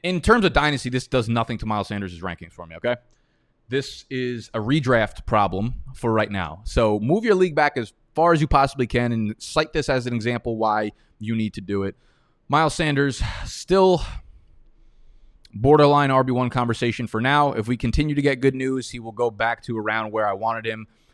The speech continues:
If, I don't know, if we get zero practice time out of him between now and week one, I'm gonna be weary about drafting him, guys. And I'm not being fucking biased 'cause like you,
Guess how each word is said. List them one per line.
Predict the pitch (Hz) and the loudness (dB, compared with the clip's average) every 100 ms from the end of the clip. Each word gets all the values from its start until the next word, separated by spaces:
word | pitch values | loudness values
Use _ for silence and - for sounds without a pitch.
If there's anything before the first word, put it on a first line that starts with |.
| _ _ _ _ _ _ | _ _ _ _ _ _
If, | 104 101 - _ _ _ _ _ _ _ _ _ - | -4 -4 -6 _ _ _ _ _ _ _ _ _ -4
I | |
don't | 104 104 | -2 0
know, | 90 110 | -2 -2
if | 107 | -2
we | 139 | 2
get | 156 120 | 2 0
zero | 101 147 160 | 0 4 4
practice | - 131 - 117 | 6 4 2 -2
time | 117 113 | -2 0
out | 107 | 0
of | |
him | 110 | -2
between | 107 113 104 | -4 -4 -2
now | 104 110 120 | -2 -2 -2
and | 110 | -2
week | 120 110 | -4 -4
one, | 120 135 147 - | -2 -2 -4 -8
I'm | 98 127 | -8 -6
gonna | 127 | -4
be | 135 | -2
weary | 120 135 135 | -2 -2 0
about | 127 131 127 | 0 0 0
drafting | 143 143 127 | -4 -6 -10
him, | 113 | -6
guys. | 113 110 - _ | -4 -4 -8 _
And | 117 | -2
I'm | 139 | 0
not | 175 | 0
being | 185 180 | 0 -2
fucking | 190 185 | -2 0
biased | 160 185 160 - | 2 2 0 -6
'cause | 117 131 | -8 -6
like | 135 | -6
you, | 151 | -6